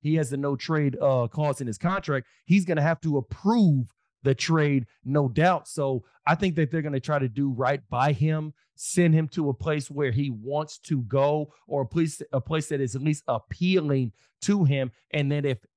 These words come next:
they're not able to come to an agreement on that, and then said team isn't able to come to an agreement with the Raiders on the compensation, then you'll see the Raiders probably go ahead and just simply outright release him.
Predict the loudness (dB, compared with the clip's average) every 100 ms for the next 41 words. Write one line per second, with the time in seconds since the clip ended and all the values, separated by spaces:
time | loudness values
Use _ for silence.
0 | _ _ _ 4 6 4 2 -2 -2 -2
1 | 0 0 -2 -4 -2 -2 0 -2 0 2
2 | 2 0 -2 -2 -2 -4 -10 -14 _ _
3 | _ 2 4 4 2 -2 -2 0 2 0
4 | 2 2 4 0 -2 _ _ 2 2 4
5 | 0 -2 -4 -4 -6 -2 -2 0 -2 -2
6 | -6 -4 0 2 2 -2 -2 -2 -2 -2
7 | -2 -2 -6 0 4 4 2 -6 -6 _
8 | _ _ -6 2 4 4 2 2 -2 -8
9 | 0 2 2 -4 -4 -4 -2 -2 -4 -8
10 | -12 _ -4 0 2 0 -6 -4 -4 -4
11 | -6 -6 -10 -8 -8 -6 -6 -8 -10 -4
12 | -4 -4 -8 -8 -8 -8 -8 -10 -16